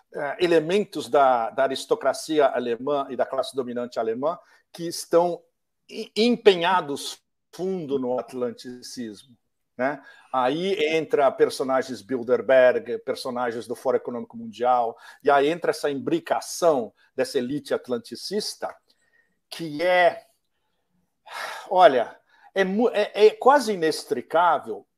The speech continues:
porque o poder financeiro que eles detêm é um, é um negócio além de brutal. Por exemplo, BlackRock.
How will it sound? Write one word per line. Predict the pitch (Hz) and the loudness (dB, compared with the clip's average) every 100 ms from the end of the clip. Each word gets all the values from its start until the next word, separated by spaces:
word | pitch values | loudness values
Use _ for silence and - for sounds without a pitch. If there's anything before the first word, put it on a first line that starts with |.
| _ | _
porque | 151 - 175 180 | -10 -8 -8 -6
o | 226 | -2
poder | 165 156 220 | 2 4 4
financeiro | 208 160 117 - - 196 143 | 0 -6 -6 -10 -2 0 0
que | - | -2
eles | 120 - | -10 -10
detêm | 101 107 - 156 123 - _ _ _ _ _ _ | -8 -8 -4 -4 -4 -10 _ _ _ _ _ _
é | 160 | -4
um, | 175 | -4
é | 151 | -4
um | 165 | -4
negócio | 151 160 165 - 139 | 0 -2 -2 -8 -8
além | - 156 156 190 156 | 0 2 2 -2 -4
de | 123 | -6
brutal. | 107 104 - 95 - _ _ _ _ _ _ _ | -6 -10 -8 -8 -10 _ _ _ _ _ _ _
Por | 214 208 | 6 8
exemplo, | 160 151 139 - 95 - _ _ _ _ _ | 8 4 0 -4 -16 -20 _ _ _ _ _
BlackRock. | 156 190 - - 147 113 - | 2 2 2 0 2 2 -2